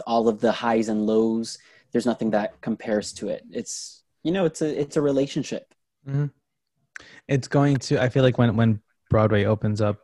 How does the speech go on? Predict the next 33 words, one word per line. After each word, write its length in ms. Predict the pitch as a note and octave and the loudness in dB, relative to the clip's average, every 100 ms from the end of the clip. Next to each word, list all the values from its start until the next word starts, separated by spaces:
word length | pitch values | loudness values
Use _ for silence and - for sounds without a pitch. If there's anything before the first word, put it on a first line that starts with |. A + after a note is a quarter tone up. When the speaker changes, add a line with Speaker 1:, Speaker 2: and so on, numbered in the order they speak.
| _ | _
Speaker 2:
hopefully 460 | G2+ G2+ - G#2+ G2+ | -6 -4 -2 0 0
it 80 | G#2 | -2
is 260 | G#2 - - | -2 -6 -10
in 160 | G#2+ G#2 | -8 -6
June, 320 | G2+ G2 G2+ | -4 -4 -4
as 180 | G2+ G2+ | -6 -10
you 60 | G2+ | -14
just 260 | G2+ - | -14 -12
announced, 480 | G#2 G2+ G2 - - | -12 -10 -14 -20 -18
that's 320 | G2+ - _ _ | -18 -18 _ _
the 80 | G2+ | -10
next 400 | A#2 - - - | -10 -10 -14 -14
estimated 540 | - A#2 A2 G#2+ G#2 | -12 -10 -8 -8 -8
opening. 400 | G#2+ G#2 C3 C3 - - - - | -8 -4 -4 -4 -10 -20 -20 -12
Speaker 1:
Hopefully, 220 | A#2 A#2 A#2+ | -8 -2 0
Speaker 2:
Um, 220 | A2 G#2+ | -2 -4
I 80 | A2+ | -6
Speaker 1:
yes. 100 | A#2+ | -4
Speaker 2:
definitely 360 | B2 A#2+ C3 B2 | -4 -4 -6 -8
think 420 | - A2+ A2 - | -6 -8 -8 -8
that 260 | G#2+ G2+ - | -6 -6 -6
it's 200 | G#2+ G2+ | -10 -8
going 280 | - G#2+ G#2 | -8 -6 -8
to, 460 | - A2+ G#2 G2+ G2 _ _ _ _ _ _ _ _ _ | -8 -8 -6 -8 -10 _ _ _ _ _ _ _ _ _
it's 140 | A#2 | -8
gonna 200 | A2+ A#2 | -4 -4
have 360 | G2+ G#2+ G#2+ G2+ | -4 -4 -4 -2
that, 200 | G#2+ G2 | -6 -4
like, 180 | G2 - | -10 -12
classic 600 | - G#2 G#2 G2+ F#2+ - _ | -6 -4 -4 -8 -14 -18 _
opening 380 | A2+ G#2+ G#2+ G#2+ | -6 -6 -6 -6
night 160 | G2+ G#2 | -6 -8
energy, 540 | G2+ G2 F#2+ G2 F#2+ | -8 -10 -8 -6 -6